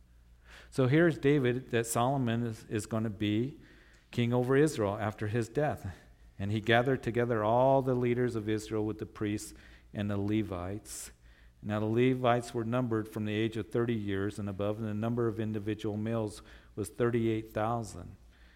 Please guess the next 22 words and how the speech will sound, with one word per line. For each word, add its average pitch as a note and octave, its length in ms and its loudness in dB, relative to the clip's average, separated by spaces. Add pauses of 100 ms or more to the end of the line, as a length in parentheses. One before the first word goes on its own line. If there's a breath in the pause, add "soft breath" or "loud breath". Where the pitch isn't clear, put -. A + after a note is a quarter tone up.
(140 soft breath)
Of G#2 220 -4
these, B2 380 4
twenty-four A#2+ 500 -2
thousand A2+ 480 0
were A2 120 -2
to A2+ 100 -4
look A2+ 320 -2 (280 soft breath)
after G#2+ 280 -2
the G2+ 100 -4
work A2 260 0
of A#2 60 -6
the G#2 120 -2
house A2 260 -4
of A2+ 60 -8
the A2 60 -4
Lord, A2 200 -2
six - 260 -6
thousand G#2+ 400 -2
were G#2 160 -6
officers G#2 640 -6
and G2+ 160 -8
judges. G#2+ 640 -8